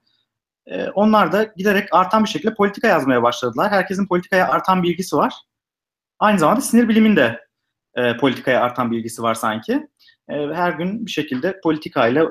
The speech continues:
ucundan kıyısı-, kıyısından ya da tam ortasından ilgili bir şekilde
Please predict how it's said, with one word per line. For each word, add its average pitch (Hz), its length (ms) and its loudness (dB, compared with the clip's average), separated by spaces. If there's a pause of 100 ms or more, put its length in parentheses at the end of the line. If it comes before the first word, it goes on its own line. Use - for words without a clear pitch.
(100)
ucundan 147 400 0
kıyısı-, 123 420 -8
kıyısından 123 640 -2
ya 131 220 -2
da 123 200 -2 (440)
tam 143 160 4
ortasından 113 500 2
ilgili 120 420 2 (300)
bir 104 60 -4
şekilde 123 500 -2